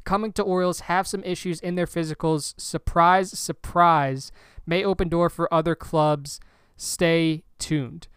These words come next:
Um, and as I said, this is from Steve Phillips. His Twitter is Steve Phillips G M. Uh, he is the host of Leadoff Spot on M L B Network Radio.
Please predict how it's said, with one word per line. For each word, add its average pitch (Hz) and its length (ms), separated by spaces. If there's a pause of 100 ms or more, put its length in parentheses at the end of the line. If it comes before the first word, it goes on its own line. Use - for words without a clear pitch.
(260)
Um, 123 260
and 147 220
as 160 160
I 160 60
said, 208 180
this 185 160
is 160 80
from 147 160
Steve - 340
Phillips. 208 520
His 147 180
Twitter 185 340
is 156 200
Steve 175 440
Phillips 160 460
G 151 300
M. 165 300 (440)
Uh, 127 140
he 180 160
is 160 80
the 160 80
host 170 240
of 143 140
Leadoff 190 380
Spot 175 340
on 139 120
M 147 160
L 147 60
B 139 120
Network 135 380
Radio. 180 640